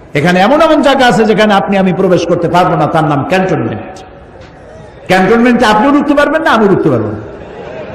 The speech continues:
ক্যান্টনমেন্টে ঢুকবে যারা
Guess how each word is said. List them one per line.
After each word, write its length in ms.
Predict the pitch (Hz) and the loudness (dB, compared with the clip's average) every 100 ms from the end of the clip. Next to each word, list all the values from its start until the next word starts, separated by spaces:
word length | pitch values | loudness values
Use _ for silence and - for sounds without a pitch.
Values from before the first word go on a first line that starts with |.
| - - - - - - - | -14 -14 -14 -14 -14 -14 -4
ক্যান্টনমেন্টে 800 | 254 330 - 415 403 359 330 320 | 0 0 2 2 2 2 2 2
ঢুকবে 800 | 165 247 320 - 254 240 254 - - - - - - 117 | 4 4 4 4 4 4 2 0 -6 -12 -16 -18 -12 -2
যারা 540 | - 196 196 180 196 | 0 2 2 2 2